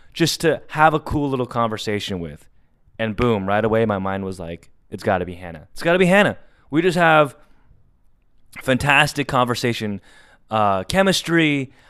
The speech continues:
Um, I adore her as just a human being. I find that she's a great storyteller, which is the Bottle Club is, w-, w-, that's what the Bottle Club is all about, telling stories,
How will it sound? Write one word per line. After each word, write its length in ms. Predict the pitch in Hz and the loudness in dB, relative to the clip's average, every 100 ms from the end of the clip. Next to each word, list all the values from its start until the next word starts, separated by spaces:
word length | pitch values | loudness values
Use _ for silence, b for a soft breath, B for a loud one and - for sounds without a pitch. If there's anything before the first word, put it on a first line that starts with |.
| b - | b -6
Um, 680 | 110 107 101 95 92 92 - | -2 0 0 -2 -6 -10 -12
I 140 | 101 110 | -4 -2
adore 500 | 110 92 123 123 135 | -2 -4 -2 0 0
her 280 | 135 135 131 | 0 0 0
as 440 | 110 104 101 - | 0 0 -2 -6
just 260 | 117 107 - | -8 -10 -8
a 60 | |
human 420 | 101 101 107 95 90 | -8 -6 -6 -6 0
being. 440 | 120 127 127 123 B B B | 2 2 0 -2 B B B
I 180 | 107 110 | 0 0
find 340 | - 113 117 117 | 4 4 4 2
that 100 | 104 | -2
she's 160 | 104 | -4
a 40 | 98 | -2
great 260 | 104 101 | -2 -2
storyteller, 580 | - 123 127 135 131 127 | -2 0 2 2 4 4
which 180 | 110 110 | 2 0
is 160 | 107 | -4
the 120 | - 101 | -2 2
Bottle 280 | 107 110 | 6 6
Club 220 | 110 120 104 | 4 0 0
is, 120 | 90 | -2
w-, 200 | 90 80 | -4 -2
w-, 180 | 90 92 | -2 0
that's 200 | 113 - | 0 0
what 100 | 104 | 0
the 60 | |
Bottle 260 | 104 104 104 | 4 4 4
Club 180 | 107 98 | -2 -2
is 80 | |
all 160 | 92 98 | 0 0
about, 440 | 90 101 127 120 | 2 4 4 2
telling 320 | - 107 101 95 | -4 -4 -4 -6
stories, 720 | - 127 127 147 156 160 - | -6 -2 2 2 2 0 -6